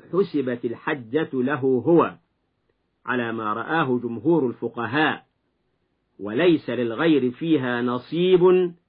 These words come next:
من سقوط الحج عنه أو وصول الثواب إليه. والدليل على ذلك ما رواه أبو داود وابن ماجه والبيهقي، وصححه عن ابن عباس رضي الله عنهما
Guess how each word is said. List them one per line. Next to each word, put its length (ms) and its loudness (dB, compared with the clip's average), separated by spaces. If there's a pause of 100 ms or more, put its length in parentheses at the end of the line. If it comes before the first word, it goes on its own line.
(280)
من 160 -4
سقوط 600 -2
الحج 540 -6
عنه 680 4 (480)
أو 240 -4
وصول 360 4
الثواب 500 0
إليه. 440 0 (1120)
والدليل 460 2
على 240 4
ذلك 460 0
ما 260 0
رواه 580 0
أبو 200 -4
داود 560 2 (360)
وابن 240 -10
ماجه 520 0 (160)
والبيهقي، 800 -6 (600)
وصححه 760 -4
عن 120 -4
ابن 200 -8
عباس 640 0
رضي 420 -10
الله 380 -4
عنهما 540 -6